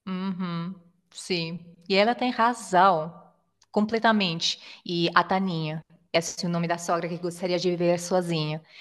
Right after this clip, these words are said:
E está com sessenta anos ou mais, eu não sei, e ainda tem que servir,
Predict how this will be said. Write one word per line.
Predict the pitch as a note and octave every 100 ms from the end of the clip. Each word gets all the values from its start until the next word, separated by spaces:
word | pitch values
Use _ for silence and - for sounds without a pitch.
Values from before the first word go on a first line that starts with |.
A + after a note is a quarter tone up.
| - - -
E | G#3+
está | A#3 - A#3+
com | - F3+
sessenta | E3+ - F#3+ F3+ - G#3+ A3+ B3+ D4
anos | C#4 G#3+ A#3 C#4 D#4 - - -
ou | E3+ D#3
mais, | C#3+ D#3+ A#3+ - _
eu | D#3 D3
não | F#3
sei, | - B3+ G#3+ A#3 - _ -
e | C4
ainda | B3 A#3+ C#4+ D4
tem | D4 C#4+
que | C4+
servir, | C4 - C#4+ D#4 A3 A3+ B3 B3